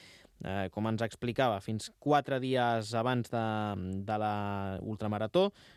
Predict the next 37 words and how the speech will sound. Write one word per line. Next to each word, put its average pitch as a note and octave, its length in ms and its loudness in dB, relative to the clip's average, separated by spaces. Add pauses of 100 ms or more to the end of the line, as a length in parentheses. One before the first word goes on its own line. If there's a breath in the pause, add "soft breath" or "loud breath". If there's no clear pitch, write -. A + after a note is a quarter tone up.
(140)
la G#2 80 -6
gent A2 160 -2
es G#2 160 -4
podrà G#2+ 540 -2
anar B2+ 480 0
apuntant. A2+ 500 -2 (480 loud breath)
Canviem D#3+ 240 2
de G3+ 160 8
tema G#3 180 4
i G#3 60 4
parlem F3 340 4
ja D3+ 400 4
d'hoquei C#3 320 0
patins F#3+ 680 2
i, B2 160 0
com A#2+ 160 0
us A#2+ 140 0
dèiem C3 180 4
a B2+ 80 2
l'inici B2+ 300 0
del B2 160 0
programa, C#3+ 480 2
avui B2 280 0
dijous, B2+ 680 0
a A2+ 100 0
partir A2+ 300 -2
de A#2+ 80 2
les A#2+ 140 2
nou A#2+ 120 2
del A#2 140 2
vespre, B2+ 340 0
juga A#2+ 480 2
jornada B2 360 2
unificada B2+ 500 2
de B2+ 80 4
la A#2+ 160 2
Champions. D#3 560 2